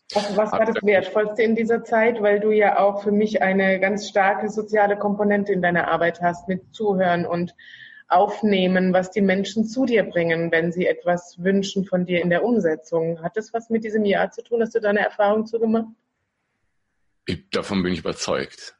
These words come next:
Speaker 2: Ja,
Speaker 1: Mhm.
Speaker 2: davon bin ich überzeugt. Das war, wie gesagt, es war eine ganz tolle Zeit. Ich habe da verschiedene Seiten halt kennengelernt. Einmal die Pfleger natürlich, ne? Also wie hart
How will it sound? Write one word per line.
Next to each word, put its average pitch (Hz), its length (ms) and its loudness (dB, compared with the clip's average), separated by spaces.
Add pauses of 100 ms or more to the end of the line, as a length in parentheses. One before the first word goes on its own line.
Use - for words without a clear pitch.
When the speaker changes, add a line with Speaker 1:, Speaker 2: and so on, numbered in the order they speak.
Speaker 2:
Ja, 65 280 -4
Speaker 1:
Mhm. 214 80 -4
Speaker 2:
davon 82 240 -6
bin 85 80 -14
ich 82 80 -20
überzeugt. 78 440 -6
Das - 140 -6
war, 95 160 -4 (260)
wie 107 60 -2
gesagt, 98 240 -2
es - 60 -10
war 101 80 -2
eine 98 120 0
ganz 117 280 -6
tolle 139 240 0
Zeit. 131 260 -2
Ich 107 80 -2
habe 123 140 -6
da 113 100 0
verschiedene 123 560 -4
Seiten 107 400 -4
halt 101 160 -4
kennengelernt. 113 420 -2
Einmal 117 300 -4
die 101 140 -6
Pfleger 113 580 -2
natürlich, 160 640 -4
ne? 120 260 -2
Also 92 300 0
wie 92 120 0
hart 101 280 -6